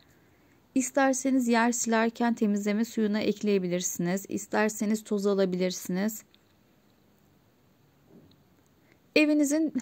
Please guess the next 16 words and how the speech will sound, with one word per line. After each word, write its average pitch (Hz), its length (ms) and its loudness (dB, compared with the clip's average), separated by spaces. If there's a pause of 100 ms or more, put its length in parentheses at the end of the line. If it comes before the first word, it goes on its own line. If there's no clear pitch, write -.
her 269 180 2
yerini 226 600 2 (440)
bununla 233 640 0 (160)
gerçekten 220 560 -2
temizleyebilirsiniz. 196 1200 -2 (400)
Tezgahınızı 226 760 2
temizleyebilirsiniz. 196 1000 -2
Duşakabin 220 760 0
de 214 80 0
çok 208 200 -6 (100)
etkili. 185 580 -2 (840)
E, 196 200 4
duş 220 300 -4
başlıklarında 185 880 0
çok 196 220 -8
güzel 165 260 2